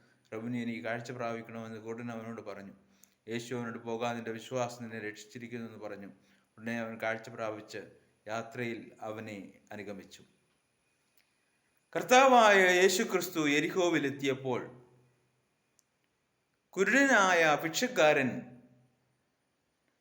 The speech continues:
"യേശുവേ, ദാവീദ് പുത്ര, എന്നോട് കരുണ ചോന്നണമേ" എന്ന് നിലവിളിച്ച് പ്രാർത്ഥിക്കുകയാണ് ചെയ്തത്. മിണ്ടാതിരിപ്പാൻ പലരും അവനെ ശാസിച്ചിട്ടും അവൻ അത്യുച്ചത്തിൽ നിലവിളിച്ചു,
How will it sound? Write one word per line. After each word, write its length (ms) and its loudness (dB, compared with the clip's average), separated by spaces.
"യേശുവേ, 580 2
ദാവീദ് 360 4
പുത്ര, 300 -2
എന്നോട് 640 4
കരുണ 220 2
ചോന്നണമേ" 580 -2
എന്ന് 340 0
നിലവിളിച്ച് 600 -2
പ്രാർത്ഥിക്കുകയാണ് 1120 -4
ചെയ്തത്. 380 -16
മിണ്ടാതിരിപ്പാൻ 800 4
പലരും 360 4
അവനെ 200 2
ശാസിച്ചിട്ടും 800 0
അവൻ 200 2
അത്യുച്ചത്തിൽ 680 0
നിലവിളിച്ചു, 600 -2